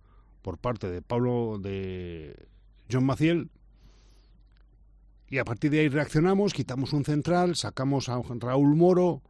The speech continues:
aparece Johnny Ma-, Johnny Montiel, eh, pero la verdad es que todo fueron fuegos de artificio. La tuvo Cedric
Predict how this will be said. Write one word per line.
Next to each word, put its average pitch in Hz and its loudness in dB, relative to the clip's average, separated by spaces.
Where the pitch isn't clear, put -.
aparece 120 -4
Johnny 127 2
Ma-, 131 -2
Johnny 127 0
Montiel, 165 2
eh, - -20
pero 107 -4
la 101 -6
verdad 110 -2
es 127 -4
que 117 -4
todo 131 -2
fueron 143 -4
fuegos 160 -2
de 117 -6
artificio. 110 -4
La 101 -2
tuvo 165 4
Cedric 165 2